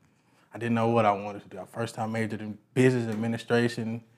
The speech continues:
then, like, sports management. Then I changed it to something else. Finally, I came down to history. I'm like, "I love history." My dad was a history major, you know.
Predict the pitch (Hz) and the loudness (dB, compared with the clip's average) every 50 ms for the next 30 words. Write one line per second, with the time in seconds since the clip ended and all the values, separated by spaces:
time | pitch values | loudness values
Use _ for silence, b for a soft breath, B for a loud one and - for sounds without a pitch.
0 | _ _ _ _ _ _ _ - 110 104 101 90 - - - - 127 120 113 113 | _ _ _ _ _ _ _ -8 -6 -6 -6 -8 -12 -14 -6 -2 0 0 0 -2
1 | - - 113 120 120 120 120 117 113 113 113 120 117 117 117 120 - - - _ | -6 -6 -2 0 2 2 2 0 0 -2 0 0 2 2 0 0 -2 -6 -12 _
2 | _ _ - - - - - - - 120 123 240 - 98 110 107 - 120 117 117 | _ _ -18 -16 -16 -16 -8 -4 -2 -2 -2 -2 -6 -10 -12 -10 -6 -6 -6 -6
3 | 110 110 117 120 120 120 120 120 - - _ _ _ _ _ _ _ _ _ - | -6 -4 -4 -4 -2 -2 -4 -4 -6 -12 _ _ _ _ _ _ _ _ _ -10
4 | 117 117 113 110 110 110 - - 127 117 117 113 117 113 113 113 107 104 101 120 | -8 -6 -2 -2 -2 -4 -2 -2 -2 -2 0 0 0 0 0 0 -2 -4 0 0
5 | 135 139 - - - 104 107 104 95 92 98 113 127 123 120 117 110 101 104 - | 2 2 0 -4 -10 -12 -10 -10 -10 -6 -4 -4 -2 0 0 -2 -2 -4 -6 -10
6 | 113 113 - _ - 113 117 127 - - _ _ _ _ - - 104 95 110 110 | -12 -12 -12 _ -10 -10 -10 -10 -12 -16 _ _ _ _ -20 -18 -6 0 2 2
7 | 113 110 110 101 95 107 113 113 - - 113 110 104 107 110 113 113 113 107 113 | 4 2 0 -2 -4 -6 -8 -8 -8 -8 -8 -8 -6 -4 -4 -2 -4 -4 -4 -6
8 | 110 110 110 107 107 107 107 107 120 113 | -6 -4 -4 -4 -4 -6 -6 -6 -8 -10